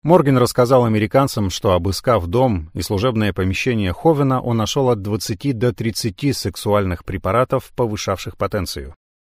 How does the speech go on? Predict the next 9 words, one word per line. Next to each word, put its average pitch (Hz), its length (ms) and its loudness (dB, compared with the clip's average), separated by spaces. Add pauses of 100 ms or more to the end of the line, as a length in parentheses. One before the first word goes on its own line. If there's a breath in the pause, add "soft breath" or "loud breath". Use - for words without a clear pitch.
Морген 139 320 2
сухо 127 280 -4
замечает: 98 680 -4 (280)
«У 127 100 -2
него 135 260 2
было 139 300 4
огромное 131 540 0
количество 101 520 -4
женщин». 76 460 -8